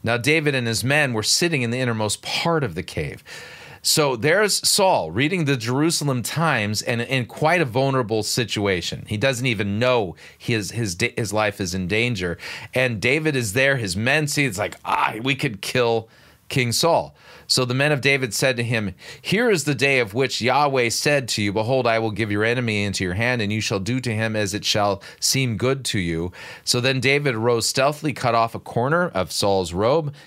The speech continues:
Afterward, David's heart struck him because he had cut off a corner of Saul's robe.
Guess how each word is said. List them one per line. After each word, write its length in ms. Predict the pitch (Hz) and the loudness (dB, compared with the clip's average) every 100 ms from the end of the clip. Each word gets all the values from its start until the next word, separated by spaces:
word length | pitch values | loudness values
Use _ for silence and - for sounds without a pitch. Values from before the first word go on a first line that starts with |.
| - | -8
Afterward, 520 | 78 98 - 120 120 | -2 -2 0 -2 0
David's 340 | 95 104 98 - | 0 0 -2 -4
heart 300 | - 107 - | -2 -2 -2
struck 380 | - 120 143 143 | -2 0 0 0
him 280 | 98 90 - - - - - | -2 -4 -8 -18 -20 -20 -8
because 420 | - 101 123 104 - | -6 -2 0 0 0
he 100 | 110 | -2
had 120 | 80 | 0
cut 200 | 139 139 | 0 4
off 260 | 151 143 - | 2 0 -6
a 60 | |
corner 460 | 101 - 156 131 98 | -6 -2 0 0 0
of 80 | 85 | 0
Saul's 420 | - 104 95 85 | 2 2 0 0
robe. 400 | 113 120 85 | 0 2 0